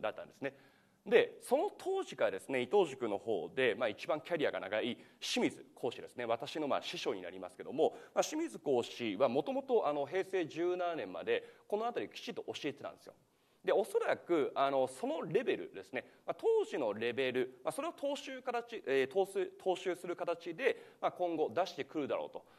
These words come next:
まあ、こういうふうに、えー、まあ、講師会議をしてですね、結論づきましたので、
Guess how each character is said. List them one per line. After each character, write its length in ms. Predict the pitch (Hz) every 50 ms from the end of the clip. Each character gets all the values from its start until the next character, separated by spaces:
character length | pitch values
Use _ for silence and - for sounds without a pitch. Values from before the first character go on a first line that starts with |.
| - _ -
ま 80 | 196
あ、 40 | -
こ 160 | - - 233
う 60 | 240
い 40 | 240
う 80 | 240 226
ふ 140 | - 262 233
う 40 |
に、 160 | 156 120 98 -
え 180 | - 139 131 123
ー、 20 |
ま 100 | 131 151
あ、 40 | 123
講 220 | - - 170 160 147
師 120 | - -
会 220 | - 185 170 160
議 220 | 123 110 110 90 - - _ _ - 117
を 100 | 120 -
し 60 | -
て 100 | - 139
で 100 | 98 -
す 100 | - -
ね、 140 | 110 101 -
結 200 | - 139 - - 143
論 160 | 139 139 123
づ 100 | - 107
き 140 | - 127 120
ま 160 | 120 123 139
し 100 | - -
た 140 | - 107 85
の 120 | 76 62 80 110
で、 320 | 143 139 107 - - -